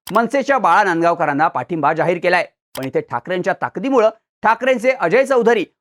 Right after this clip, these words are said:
वन साइड येत असल्याचं सांगितलं जात आहे. एकंदरीतच मुंबईत भाजप आपल्या काही जागा राखताना दिसते, तर ठाकरे विरुद्ध शिंदे सामन्यात मुंबईत ठाकरेंच्या शिवसेनेचा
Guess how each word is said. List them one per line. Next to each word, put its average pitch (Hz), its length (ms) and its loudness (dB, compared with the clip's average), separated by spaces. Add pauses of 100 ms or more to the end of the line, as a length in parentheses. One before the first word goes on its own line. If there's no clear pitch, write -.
(100)
वन 233 180 0
साइड 269 280 0
येत 208 120 2
असल्याचं 165 340 -4
सांगितलं 190 380 -2
जात 180 180 2
आहे. 175 140 0 (160)
एकंदरीतच 220 840 2
मुंबईत 165 400 0
भाजप 147 400 -2
आपल्या 160 280 2
काही 156 280 -2
जागा 170 260 2
राखताना 202 420 0
दिसते, 240 320 -2 (320)
तर 285 100 2
ठाकरे 254 400 0
विरुद्ध 233 320 0
शिंदे 185 280 -4
सामन्यात 190 420 2 (300)
मुंबईत 233 380 2
ठाकरेंच्या 214 520 0 (120)
शिवसेनेचा 165 640 -2